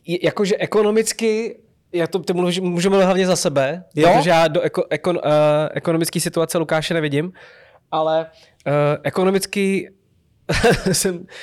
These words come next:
Speaker 1: si to nepodchytil dobře jenom, eh, z mý jako finanční negramotnosti před těma deseti lety, ale to se vůbec netýkalo nějaký smlouvy. To bylo jako i s YouTubem a tohle, eh, že tehdy toho bylo strašně moc, že jo, člověk jako vlastně začaly koncerty, já jsem vydělával i YouTubem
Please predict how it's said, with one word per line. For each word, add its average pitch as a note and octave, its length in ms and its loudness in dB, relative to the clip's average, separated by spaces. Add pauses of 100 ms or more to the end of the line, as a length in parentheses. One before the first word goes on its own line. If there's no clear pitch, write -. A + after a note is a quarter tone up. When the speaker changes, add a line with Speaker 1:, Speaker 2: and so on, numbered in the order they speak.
(160)
Speaker 1:
si - 140 -2
to F#3+ 120 0
nepodchytil F#3 460 -2
dobře F3 200 0
jenom, F3+ 320 0
eh, D#3+ 520 0
z D#3 80 -4
mý E3 160 0
jako E3 180 -2
finanční E3+ 480 -2
negramotnosti D#3+ 680 0
před D#3+ 180 -4
těma D3+ 180 0
deseti D#3 280 -2
lety, D3+ 300 -2
ale D3+ 200 0
to D3+ 100 -8
se E3+ 100 -2
vůbec D3+ 140 -2
netýkalo D#3+ 360 -2
nějaký D3+ 240 -4
smlouvy. D#3 360 -2 (1040)
To D#3+ 120 -2
bylo D3+ 160 0
jako C#3+ 260 0
i D#3+ 80 2
s C#3 60 -2
YouTubem D#3+ 360 0
a D#3 60 0
tohle, D3+ 340 0 (580)
eh, C#3+ 1000 -4
že D#3 80 -2
tehdy D3+ 280 -2
toho D#3 180 -2
bylo D3+ 180 0
strašně D#3 320 -4
moc, D3+ 160 0
že D3 80 -4
jo, C#3 40 0
člověk C#3 260 -2
jako C3+ 200 -4
vlastně C3+ 380 -10
začaly - 300 -10
koncerty, C#3 400 -4
já C3+ 100 0
jsem C#3+ 120 -6
vydělával C3 340 -2
i C3 60 -10
YouTubem C3+ 600 -4